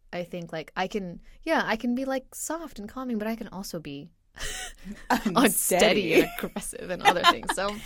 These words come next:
Speaker 1: there you go. And
Speaker 2: She's
Speaker 1: magnificent,
Speaker 2: a
Speaker 1: though.
Speaker 2: batshit bitch.
Speaker 1: <laughs> Very batshit.
Speaker 2: She's batshit, bitches.
Speaker 1: There you go. Even in bed.
Speaker 2: <laughs>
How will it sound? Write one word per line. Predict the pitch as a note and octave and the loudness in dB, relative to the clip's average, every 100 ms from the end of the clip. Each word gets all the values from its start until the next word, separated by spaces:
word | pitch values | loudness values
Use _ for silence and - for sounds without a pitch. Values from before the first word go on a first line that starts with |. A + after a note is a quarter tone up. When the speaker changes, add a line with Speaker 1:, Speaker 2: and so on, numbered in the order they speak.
| - - - | -14 -12 0
Speaker 1:
there | D4 | 2
you | |
go. | C4+ | 6
And | C4 | 8
Speaker 2:
She's | E4 | 8
Speaker 1:
magnificent, | F4+ D4 B3+ C4 A3+ D#4+ | 8 8 6 8 6 8
Speaker 2:
a | |
Speaker 1:
though. | E4 | 6
Speaker 2:
batshit | D4 D4 - F4+ F4+ | 6 4 0 -4 0
bitch. | G#4 G4+ G4 E4 E4+ E4+ E4+ E4+ F4 - - - - | 2 4 6 6 6 4 0 -2 -4 -6 -6 -8 -6
Speaker 1:
<laughs> | |
Very | G3+ A3+ | -4 -4
batshit. | C4 C#4+ C#4 A#3+ A3 G#3+ | -2 -2 -2 -2 2 2
Speaker 2:
She's | A#3+ | 2
batshit, | A#3+ C#4+ - C4+ - | 0 0 -2 -2 0
bitches. | B3 A#3+ | 0 0
Speaker 1:
There | B3 B3+ B3+ F#3 | -2 0 2 0
you | G3 | 0
go. | A3+ A#3+ G3+ G3 | 0 2 0 -2
Even | G3+ G3 A3 | -6 -2 4
in | D#4 | 4
bed. | A#3 F#4 E3+ E3 - | 6 4 4 2 2
Speaker 2:
<laughs> | C#4+ - D4 | 2 4 2